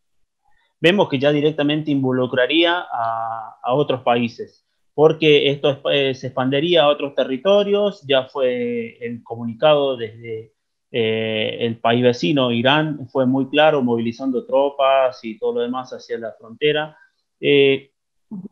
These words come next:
si no se lograra, si el grupo, el grupo de Minsk y la ocse principalmente no lograran, eh, frenar esta escalada, eh, bélica, eh,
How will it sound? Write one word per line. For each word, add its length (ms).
si 520
no 100
se 140
lograra, 640
si 160
el 100
grupo, 720
el 200
grupo 440
de 140
Minsk 400
y 460
la 200
ocse 300
principalmente 760
no 140
lograran, 840
eh, 200
frenar 360
esta 200
escalada, 880
eh, 320
bélica, 580
eh, 440